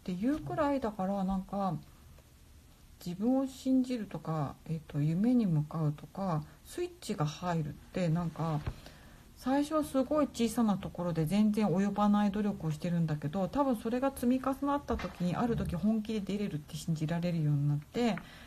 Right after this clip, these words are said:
なんかある時からグッてステージが変わると思うんだけど、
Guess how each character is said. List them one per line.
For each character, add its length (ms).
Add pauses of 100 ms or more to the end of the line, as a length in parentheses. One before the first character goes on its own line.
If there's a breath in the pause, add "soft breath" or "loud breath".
(140 loud breath)
な 80
ん 20
か 80
あ 60
る 60
時 220
か 100
ら 80 (100)
グ 100
ッ 60
て 220
ス 100
テ 140
ー 40
ジ 120
が 160
変 100
わ 80
る 120
と 100
思 260
う 20
ん 60
だ 100
け 120
ど、 340